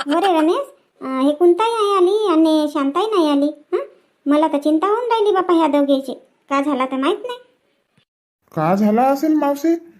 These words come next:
Speaker 2: त्या बसल्या असतील गोष्ट हकालत.
Speaker 1: नाही, नाही, नाही, अशा तर त्या आहेत नाही लापरवा. भाऊ, एक काम कर ना, थोडासा जाऊन बघ ना घरी, हं?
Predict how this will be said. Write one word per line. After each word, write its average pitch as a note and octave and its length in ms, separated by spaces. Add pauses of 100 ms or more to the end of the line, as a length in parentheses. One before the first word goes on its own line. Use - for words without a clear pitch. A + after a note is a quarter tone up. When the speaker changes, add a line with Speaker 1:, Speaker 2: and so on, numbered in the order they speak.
(400)
Speaker 2:
त्या A3 100
बसल्या G#3+ 440
असतील D#4 280
गोष्ट C4 300
हकालत. A#3+ 500 (920)
Speaker 1:
नाही, D4 220
नाही, B3+ 200
नाही, G#3+ 160 (280)
अशा C#4 220
तर F4+ 120
त्या F4 140
आहेत D#4 240
नाही B4 220
लापरवा. A4 340 (840)
भाऊ, D#4 260
एक E4 140
काम E4+ 160
कर F4 120
ना, A#4 260
थोडासा F4+ 280
जाऊन E4 280
बघ F#4 120
ना G#4 120
घरी, G#4 340 (100)
हं? C5 120